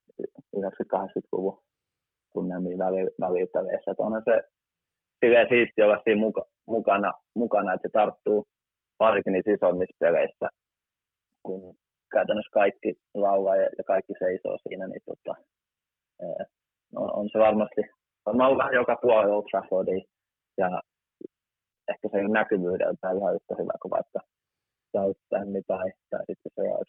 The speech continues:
Ferguson, mutta tota, mut tunnelma on niinku ehdottomasti paras.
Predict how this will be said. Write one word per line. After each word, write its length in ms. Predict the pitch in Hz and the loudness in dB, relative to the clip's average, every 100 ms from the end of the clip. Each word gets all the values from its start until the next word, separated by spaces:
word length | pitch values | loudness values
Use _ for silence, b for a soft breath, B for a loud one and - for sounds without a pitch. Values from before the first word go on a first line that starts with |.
| - | -4
Ferguson, 480 | 98 98 - - 101 | -2 -2 -6 -10 -10
mutta 180 | - - | -12 -12
tota, 280 | - - 98 _ _ _ _ _ _ _ _ _ - | -10 -8 -8 _ _ _ _ _ _ _ _ _ -14
mut 100 | - | -6
tunnelma 500 | 107 104 92 95 92 - | 0 0 0 -2 -4 -6
on 140 | - | -8
niinku 180 | - - | -6 -6
ehdottomasti 580 | 101 92 - 98 - - | -6 -8 -10 -10 -10 -6
paras. 400 | 95 95 - | -4 -4 -6